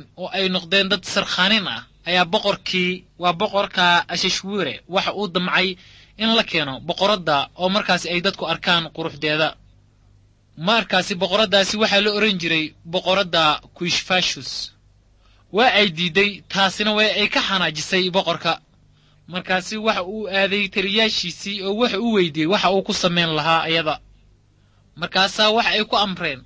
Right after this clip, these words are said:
boqoradda in aanay mar dambe imaanin guriga boqortooyada oo aan lagu arag halkaas. Beddelkeedana boqorad cusub la keeno. Markaasuu boqorkii Ahasuerus damcay oo yidhi, "Tani waa mid wanaagsan, fikrad la yaab leh." Markaasuu wuxuu amar ku bixiyey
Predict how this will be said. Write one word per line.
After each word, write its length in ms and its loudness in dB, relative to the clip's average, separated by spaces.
boqoradda 440 0
in 160 -10
aanay 240 0
mar 180 2
dambe 320 -4
imaanin 520 -2
guriga 300 -2
boqortooyada 800 -2
oo 200 -4
aan 160 -2
lagu 160 0
arag 220 -2
halkaas. 560 -6
Beddelkeedana 920 0
boqorad 420 0
cusub 280 -8
la 100 -4
keeno. 360 -4
Markaasuu 500 0
boqorkii 500 -2
Ahasuerus 720 0
damcay 420 0
oo 160 0
yidhi, 260 -2
"Tani 260 0
waa 180 2
mid 180 0
wanaagsan, 640 -2
fikrad 380 -4
la 100 -2
yaab 260 0
leh." 140 -2
Markaasuu 600 0
wuxuu 280 -2
amar 280 -2
ku 120 -12
bixiyey 560 -8